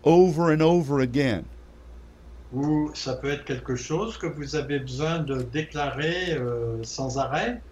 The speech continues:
Speaker 1: But those Kairos moments will become very clear to you.
Speaker 2: Mais ces moments, euh, Kairos vont devenir très clairs pour vous.
Speaker 1: And when you sense it,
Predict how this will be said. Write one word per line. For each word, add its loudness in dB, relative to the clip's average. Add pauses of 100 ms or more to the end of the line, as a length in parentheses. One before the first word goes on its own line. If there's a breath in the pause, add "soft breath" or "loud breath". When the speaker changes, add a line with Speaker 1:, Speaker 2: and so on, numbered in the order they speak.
(500)
Speaker 1:
But 4 (540)
those 4
Kairos 2
moments 2
will 2
become 2
very 4
clear 2
to 0
you. -2 (1000)
Speaker 2:
Mais -2 (100)
ces -6
moments, -2
euh, -4
Kairos -4 (100)
vont -4
devenir -6
très -4
clairs -4 (100)
pour -6
vous. -14 (300)
Speaker 1:
And 2
when 2
you 4
sense 4
it, 0